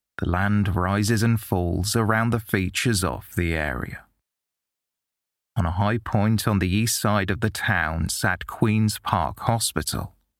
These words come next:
a multidisciplinary medical centre with a wide range of units to care for people at every stage in their life.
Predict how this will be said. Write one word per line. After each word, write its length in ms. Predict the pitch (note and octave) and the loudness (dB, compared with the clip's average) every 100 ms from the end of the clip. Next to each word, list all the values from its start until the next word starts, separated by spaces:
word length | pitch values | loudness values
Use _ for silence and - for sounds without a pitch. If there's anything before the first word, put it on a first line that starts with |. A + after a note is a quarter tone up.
| _ _ | _ _
a 60 | - | -2
multidisciplinary 1200 | F2 E2 F#2 A#2 G#2+ G#2+ - B2 - B2+ B2 C3 | 0 0 -2 0 0 0 0 -2 0 0 2 2
medical 480 | B2 G#2 F#2+ - F#2 | 2 2 0 -2 -2
centre 600 | F2+ - E2+ E2 - F2 | -2 -2 -2 -2 -2 -2
with 180 | F2+ G2 | -2 0
a 60 | G2 | 0
wide 420 | F#2 F#2+ G#2+ A#2+ | 2 0 0 0
range 420 | G2+ G2+ A2 A2 | 0 2 2 0
of 140 | B2+ G2+ | 0 0
units 640 | G2+ F#2 D#2 C2+ - - | 2 2 0 -2 -6 -6
to 140 | - | -4
care 280 | F#2+ A2 G#2 | -2 -2 -2
for 160 | A2+ C3 | -2 -4
people 640 | - G2+ F#2 - F2+ F2 | 0 -2 -2 -2 -2 0
at 160 | F#2 - | 0 0
every 300 | G#2+ G#2+ A#2 | 0 0 -2
stage 760 | - - A2+ F#2 A#1+ - - | -2 -2 0 0 -4 -6 0
in 180 | G#2+ G#2 | 2 2
their 200 | C#2+ A#1+ | 2 -2
life. 380 | E2 E2+ B1+ | -2 -2 -4